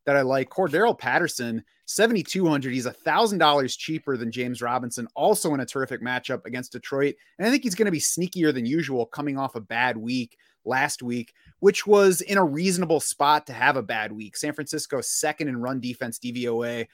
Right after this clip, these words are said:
on the season. So, I mean, if your running back's gonna struggle, San Francisco is a reasonable matchup for that to happen. We don't like the dip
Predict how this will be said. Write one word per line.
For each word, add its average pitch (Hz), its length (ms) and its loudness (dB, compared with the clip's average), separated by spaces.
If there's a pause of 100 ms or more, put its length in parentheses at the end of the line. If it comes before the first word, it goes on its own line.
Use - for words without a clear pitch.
(180)
on 135 160 -2
the 117 80 -6
season. 123 400 -6
So, 143 340 0 (380)
I - 20 -2
mean, 196 120 2
if 185 120 -2
your 196 120 2
running 208 200 4
back's 185 200 4
gonna 170 160 2
struggle, 147 480 4
San 151 180 -2
Francisco 143 480 -2
is 139 160 2
a 143 60 2
reasonable 135 380 0
matchup 127 340 -2
for 135 80 -6
that 127 180 -2
to 113 60 -12
happen. 123 320 -4
We 156 80 0
don't 190 160 2
like 160 240 2
the 147 60 -4
dip 139 360 0